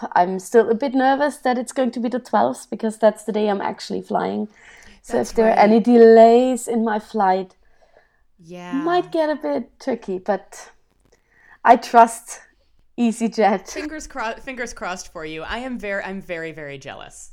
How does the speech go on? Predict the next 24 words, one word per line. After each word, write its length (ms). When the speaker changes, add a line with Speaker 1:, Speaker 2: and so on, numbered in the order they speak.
Speaker 2:
I 160
would 160
love 220
to 100
be 100
able 160
to 60
go 140
to 80
London 540
for 200
a 60
meetup. 340
Speaker 1:
So 100
is 160
there 140
any 340
update 540
on 140
the 100
virtual 380
race? 460
Because 360
you're, 300